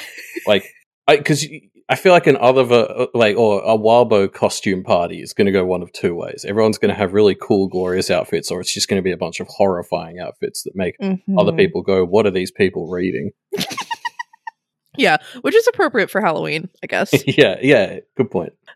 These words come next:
Speaker 2: My, um, uh, fiance and I were at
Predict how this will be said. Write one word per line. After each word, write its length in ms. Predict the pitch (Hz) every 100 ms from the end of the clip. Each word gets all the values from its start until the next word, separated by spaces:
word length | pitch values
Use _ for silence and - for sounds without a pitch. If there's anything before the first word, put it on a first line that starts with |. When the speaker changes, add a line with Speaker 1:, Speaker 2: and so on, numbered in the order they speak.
| _
Speaker 2:
My, 280 | 208 208 196
um, 280 | 180 170 170 - _ _ _
uh, 480 | 185 180 170 151 131 - -
fiance 480 | - 190 180 202 175
and 120 | 165
I 120 | 170
were 360 | 170 165 165 - 180
at 400 | 175 165 135